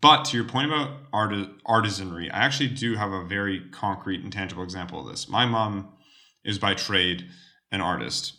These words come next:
Um, she does sculpture, glasswork, painting, et cetera.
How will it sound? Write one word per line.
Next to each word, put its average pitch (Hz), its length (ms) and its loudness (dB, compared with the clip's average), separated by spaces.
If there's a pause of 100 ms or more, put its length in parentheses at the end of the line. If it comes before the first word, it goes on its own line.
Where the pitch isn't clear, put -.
(120)
Um, 90 320 0
she 87 160 -4
does 82 100 -8
sculpture, 104 520 -2
glasswork, 90 500 -2
painting, 90 340 -6
et 80 80 -10
cetera. - 380 -10